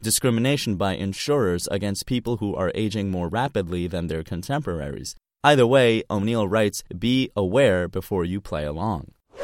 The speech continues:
When maturity is a genetic disorder. Patrick Burley was everything you'd expect of a fourteen-year-old, rebellious with a pronounced libido, except that he was a decade younger. Burley suffered from a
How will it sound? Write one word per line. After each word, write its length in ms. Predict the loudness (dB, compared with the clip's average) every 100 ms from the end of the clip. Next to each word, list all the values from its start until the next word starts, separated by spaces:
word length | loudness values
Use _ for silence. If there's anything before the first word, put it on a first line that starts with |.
| -6 -8 -20 -20 -20 -20 0
When 220 | 2 4
maturity 600 | 2 2 2 2 2 0
is 180 | 0 -2 0
a 160 | -2 0
genetic 560 | -2 -2 -2 -4 -8 -10
disorder. 580 | -6 -4 -4 -4 -8 -14 _ _ _ _ 2
Patrick 380 | 4 4 0 4
Burley 400 | 4 4 2 2
was 380 | 4 4 2 0
everything 420 | 0 0 0 0
you'd 180 | 0 0
expect 440 | -2 -2 0 0 -2
of 80 | -8
a 60 |
fourteen-year-old, 1000 | -8 -6 -6 -4 -4 -4 -4 0 0 -2 -10 _ _
rebellious 640 | -4 2 2 4 2 0
with 140 | -4 -6
a 60 |
pronounced 540 | -4 -4 0 0 -2 -6
libido, 540 | -6 -2 2 2 2 -4 _ _
except 360 | -6 0 0 2
that 140 | -2
he 140 | -2
was 400 | 2 6 6 4 -4
a 120 | -6 -6
decade 540 | 0 0 2 0 0
younger. 520 | -2 -2 -2 -4 -8 -16 _ _ 0
Burley 360 | 4 4 4
suffered 420 | 2 2 2 -2 -2
from 240 | -2 -2
a 200 | -4 -4